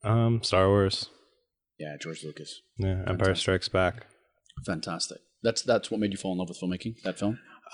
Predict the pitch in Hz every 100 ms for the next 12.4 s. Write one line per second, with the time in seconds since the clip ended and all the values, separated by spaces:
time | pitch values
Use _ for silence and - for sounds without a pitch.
0 | - 233 240 240 254 226 - - - _
1 | _ _ - - 170 160 156 156 160 147
2 | 151 147 147 151 143 131 117 104 - -
3 | - - _ _ _ _ _ - 113 104
4 | 90 107 107 104 131 131 - 104 95 98
5 | 90 85 87 85 85 85 87 - - 98
6 | 92 90 90 87 87 85 85 85 - _
7 | _ _ _ 107 101 98 98 101 87 92
8 | 87 - 82 85 85 82 87 - - 92
9 | 90 - - _ - 110 117 113 - 95
10 | 90 90 - 85 87 85 85 82 85 104
11 | _ _ - - 98 90 87 85 85 80
12 | - 90 -